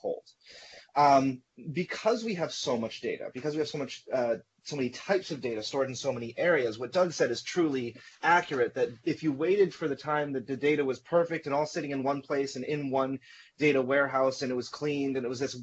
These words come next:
single version of the truth that everyone's been chasing for twenty or thirty years, um, that data is now out of date, or you've gone and you've acquired new data through an acquisition or what have you, and all of a sudden you're starting all over again. So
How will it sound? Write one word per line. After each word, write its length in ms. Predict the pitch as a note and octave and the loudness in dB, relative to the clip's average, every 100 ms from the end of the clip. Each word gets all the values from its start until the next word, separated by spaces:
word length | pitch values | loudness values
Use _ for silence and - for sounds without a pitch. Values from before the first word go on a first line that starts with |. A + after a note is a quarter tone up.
| A#2+ | -12
single 600 | - E3 D#3 C#3 C#3 B2 | -6 -2 0 2 2 2
version 380 | C3 C#3 C3 C3+ | 2 0 0 -2
of 80 | B2 | -2
the 80 | |
truth 380 | - - C#3 C3+ | -4 -2 -2 -2
that 120 | C3 | 0
everyone's 340 | B2+ B2+ B2+ A#2 | 0 2 -2 -2
been 180 | B2 A#2 | -6 -4
chasing 500 | D3 C#3 - C3 B2 | -2 -2 -4 -6 -6
for 240 | B2 A#2+ | -6 -6
twenty 280 | - C#3 B2+ | -4 -4 -4
or 60 | |
thirty 260 | A2+ B2+ A#2 | -6 -6 -6
years, 440 | C#3 G3+ D3 C3+ - - - - | 0 2 2 0 -6 -20 -12 0
um, 300 | C#3+ C3+ B2 | 2 2 2
that 200 | D#3 D#3 | 2 2
data 200 | D#3+ D3+ | 2 2
is 80 | C#3 | 2
now 200 | C3+ C3+ | 0 4
out 160 | C#3+ C#3 | 2 2
of 120 | A#2 | 0
date, 240 | C3 C3+ | 0 2
or 80 | C3 | 0
you've 160 | B2+ A2 | -4 -2
gone 240 | B2+ C3 | -2 0
and 140 | B2+ | -2
you've 140 | B2+ A#2 | -2 -4
acquired 480 | G#2+ C#3 B2+ B2 B2 | -4 0 2 2 -2
new 180 | C3 | -2
data 320 | A#2+ B2 A#2+ A#2 | -2 0 0 -2
through 240 | C3 B2 | -4 -2
an 60 | A#2+ | -2
acquisition 540 | A#2 A#2+ A#2+ A2+ B2 | -4 -4 -6 -6 -6
or 40 | |
what 100 | A#2 | -8
have 220 | - A#2 A#2 | -2 -2 0
you, 120 | A#2 | 0
and 80 | B2 | 0
all 100 | B2 | -2
of 60 | |
a 40 | A2+ | -4
sudden 200 | A#2+ A2+ | -10 -10
you're 80 | |
starting 340 | - A2 G#2+ G#2 | -6 -4 -6 -8
all 160 | G2 G#2 | -10 -10
over 200 | - F#2+ | -10 -14
again. 200 | - - _ - - - - - - | -14 -18 _ -20 -20 -20 -20 -16 0
So 480 | - F3+ E3+ D#3+ | 8 10 10 4